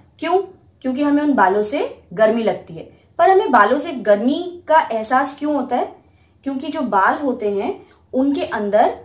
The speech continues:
वायु कैद हो जाती है, वायु ऊष्मारोधी है, वो ऊष्मा को अपने अंदर से प्रवाह नहीं होने देती है और उसको स्थानांतरित भी नहीं होने देती है आसानी से।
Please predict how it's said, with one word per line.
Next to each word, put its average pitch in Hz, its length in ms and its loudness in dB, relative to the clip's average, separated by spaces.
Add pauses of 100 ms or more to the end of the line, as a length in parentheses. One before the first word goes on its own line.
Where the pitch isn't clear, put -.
(120)
वायु 196 360 0
कैद 208 380 0
हो 190 120 -4
जाती 151 340 -8
है, - 200 -20 (180)
वायु 190 340 2 (120)
ऊष्मारोधी 294 540 2
है, 320 340 -2 (340)
वो - 220 -4
ऊष्मा 277 400 -2
को 311 440 -4 (420)
अपने 233 260 -2
अंदर 240 280 0
से 233 520 -6
प्रवाह 247 320 2
नहीं 233 360 0
होने 208 240 -2
देती 190 280 -4
है 294 60 0
और 330 120 0
उसको 302 240 -8
स्थानांतरित 240 680 -4
भी 349 180 2
नहीं 233 260 -2
होने 220 220 -6
देती 185 260 -6
है 185 120 -2
आसानी 160 420 -10
से। - 240 -18